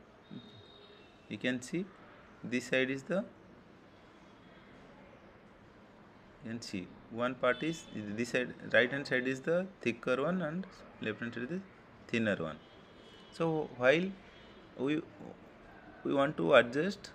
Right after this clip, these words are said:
the slide from left to right or right to left, there will be increase or decrease of the gap.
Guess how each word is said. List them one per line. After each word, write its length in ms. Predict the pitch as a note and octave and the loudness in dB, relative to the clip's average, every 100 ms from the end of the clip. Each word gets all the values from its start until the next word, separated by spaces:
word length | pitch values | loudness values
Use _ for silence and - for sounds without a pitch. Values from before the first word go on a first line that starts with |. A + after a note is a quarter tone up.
| - - - - - - - | -18 -20 -20 -20 -20 -16 -8
the 480 | A#2 C3 C3 C3 - - - - - | 0 4 6 6 2 -6 -20 -20 -12
slide 540 | - C3+ A#2 B2 F3+ - | 0 10 12 12 6 -2
from 380 | - C3+ C3 - - - - - - - - - - - - - - | 2 2 2 -8 -14 -20 -20 -20 -20 -20 -20 -20 -20 -20 -20 -20 -2
left 200 | A#2+ B2 | 2 2
to 60 | C3+ | 4
right 200 | B2+ C3 | 4 6
or 100 | D3 | 4
right 220 | C3+ A#2+ | 4 4
to 100 | C3 | 2
left, 240 | C3+ F3 - - - | 0 0 -4 -14 0
there 140 | C3+ C#3 | 2 4
will 260 | C#3+ D3+ | 2 2
be 180 | F#3 D4 - - - - C#3 | 2 0 -6 -16 -18 -8 -2
increase 360 | C#3+ E3+ F3 | 0 0 4
or 100 | F3+ | 4
decrease 440 | D3 C#3 C#3+ C#3+ C#3+ | 4 2 4 4 6
of 220 | C#3 C#3+ | 2 2
the 160 | B3 D#4+ - | 0 -2 -4
gap. 260 | G2 G2 | 6 8